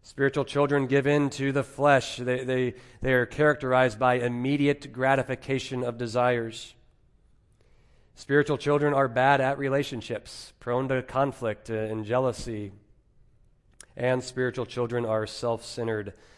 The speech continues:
self-absorbed. So Paul, Paul just takes that theme and tells the church in Corinth, "It's time to grow up. Act like adults."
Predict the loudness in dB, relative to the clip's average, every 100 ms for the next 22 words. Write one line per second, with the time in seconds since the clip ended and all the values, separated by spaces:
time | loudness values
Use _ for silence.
0 | _ _ -4 0 0 -2 -10 -6 -4 -4
1 | -6 -8 -8 0 4 4 4 -4 -20 -20
2 | _ 2 4 4 2 2 2 4 4 4
3 | 2 2 2 0 -6 -12 _ _ _ -8
4 | -4 4 4 4 -2 -2 -2 -2 -2 0
5 | 0 -2 -8 -6 0 2 2 0 2 6
6 | 4 4 -6 _ _ _ _ _ _ _
7 | _ 4 6 4 -4 -4 2 4 2 -4
8 | -4 -4 2 2 2 -2 -10 -10 -14